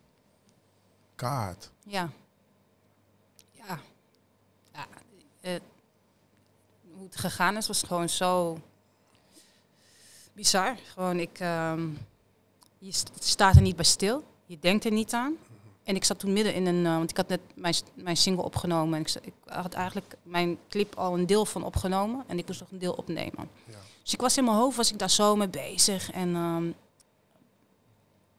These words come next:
Speaker 2: kleine, kleine, eh, een stapje terug. In tweeduizend negentien,
Speaker 1: Mhm.
Speaker 2: eh, had ik een knobbeltje gevoeld.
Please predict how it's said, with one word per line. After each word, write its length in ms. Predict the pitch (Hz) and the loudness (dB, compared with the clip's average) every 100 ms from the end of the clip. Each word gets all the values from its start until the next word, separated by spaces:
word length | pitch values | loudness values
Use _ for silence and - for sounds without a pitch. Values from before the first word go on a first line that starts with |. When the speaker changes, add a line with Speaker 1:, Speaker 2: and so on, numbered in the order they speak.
| _ - | _ -4
Speaker 2:
kleine, 300 | 214 196 190 - | 0 2 0 -2
kleine, 260 | 208 196 | 0 2
eh, 520 | 190 175 160 - - 180 | 2 2 0 -4 -10 -10
een 80 | - | -6
stapje 300 | 208 202 - | -4 -4 -10
terug. 320 | - 226 - - 185 | -6 -4 -4 -12 -20
In 140 | - 185 | -20 -14
tweeduizend 600 | - 208 196 190 170 - | 0 2 2 0 -2 -4
negentien, 600 | 185 180 208 - 240 330 _ _ | -4 -2 -4 -6 -8 -8 _ _
Speaker 1:
Mhm. 120 | - 110 120 160 _ _ _ _ _ | -20 -18 -18 -18 _ _ _ _ _
Speaker 2:
eh, 360 | 202 185 185 | -4 -2 0
had 140 | 302 - | 0 0
ik 100 | 254 | -4
een 80 | 180 | -6
knobbeltje 400 | 180 170 190 220 | -6 -4 -4 -4
gevoeld. 460 | - 196 302 - | -4 -6 -6 -12